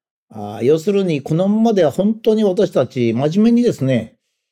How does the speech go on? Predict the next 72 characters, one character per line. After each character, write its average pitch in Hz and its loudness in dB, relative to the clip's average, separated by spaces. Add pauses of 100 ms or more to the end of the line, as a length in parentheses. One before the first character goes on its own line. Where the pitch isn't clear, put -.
(240)
え 127 2
ー、 117 0
子 - -2
供 185 2
た 180 2
ち - -4
に 113 2
日 127 2
本 175 0
を 117 2
引 - -8
き - -20
継 226 -6
ぐ 208 2
よ 151 4
う 117 0
な 92 -8 (120)
レ 139 2
ベ 170 4
ル 127 2
じ 104 -4
ゃ 101 -8
な 113 -8
い 113 -4
ん - -6
で 95 -14
す - -12
ね。 120 -4 (540)
で、 147 0
割 175 4
合 185 0
と 180 -2
い 196 0
い 160 2
本 135 0
も 131 0
紹 147 2
介 139 0
し - -8
て - -4
い 120 -2
た 123 0
だ 127 2
い 110 -4
た 104 -4
り 95 -8
し - -8
ま 98 -4
し - -20
て、 - 0 (460)
え 110 2
ー、 104 -6
ま 113 -4
あ 104 -10
今 143 2
日 110 0
こ 120 -4
れ 135 -2
か 135 0
ら 127 0
ど 190 2
う - 0
考 139 -6 (160)
え 123 4
よ 110 2
う 98 -8
か 104 -10
な 135 -2
と、 95 -8
ま 117 -4
あ 127 0
い 160 2